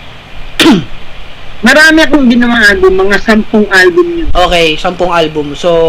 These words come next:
Speaker 1: masasabi
Speaker 2: Sampung
Speaker 1: nyo,
Speaker 2: album.
Speaker 1: sa lahat ng album na yun, talagang tinangkilig din talaga ng tao?
Speaker 2: Oo, mara-, marami pa. <laughs> Marami pa. Di ba, eh,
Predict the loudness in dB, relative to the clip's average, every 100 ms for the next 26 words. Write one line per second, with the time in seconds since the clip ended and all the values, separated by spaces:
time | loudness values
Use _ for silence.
0 | 2 0 0 -2 0 2 2 0 0 0
1 | -2 -2 2 2 2 0 0 2 2 2
2 | 2 0 0 2 0 0 -2 -2 -2 -2
3 | -2 0 -2 -2 -2 0 0 -2 -2 -2
4 | -2 -2 -2 -4 -6 -6 -6 -8 -12 -20
5 | -20 -14 -12 -12 -14 -12 -8 -8 -2 2
6 | 4 4 4 4 2 2 2 2 4 4
7 | 2 2 2 2 2 2 2 2 0 0
8 | -2 -2 -4 -2 2 4 2 0 0 0